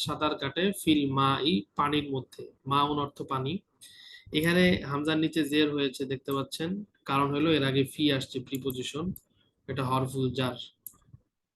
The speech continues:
আর দুই জের হয় নাই কারণ শুরুতে আলিফ লাম আছে, এই কারণে এক জের হয়েছে। ইয়াসবাহু সামাকু ফিল মাই, মাছ পানির মধ্যে সাঁতার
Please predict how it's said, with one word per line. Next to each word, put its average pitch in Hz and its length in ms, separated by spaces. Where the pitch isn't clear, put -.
আর 131 100
দুই 165 220
জের 165 200
হয় 160 180
নাই 190 100
কারণ 139 160
শুরুতে 139 320
আলিফ 131 260
লাম 123 200
আছে, - 160
এই 131 100
কারণে 151 240
এক - 160
জের 127 180
হয়েছে। - 260
ইয়াসবাহু 165 480
সামাকু 165 380
ফিল 135 200
মাই, 139 280
মাছ 151 380
পানির 156 360
মধ্যে 160 320
সাঁতার 143 380